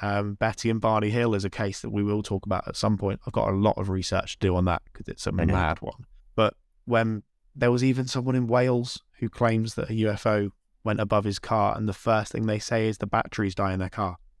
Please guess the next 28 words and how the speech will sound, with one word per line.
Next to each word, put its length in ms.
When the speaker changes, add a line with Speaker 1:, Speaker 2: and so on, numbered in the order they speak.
Speaker 1:
They 120
can't 440
move 240
their 160
car. 260
The 100
battery 460
Speaker 2:
Yeah. 100
Speaker 1:
immediately 500
stops 500
and 140
goes, 460
and 160
then 140
they 160
encounter 680
a 80
light 480
of 120
some 280
description. 640
And 420
it 200
does 240
this 160
brilliant 680
thing 380
of 220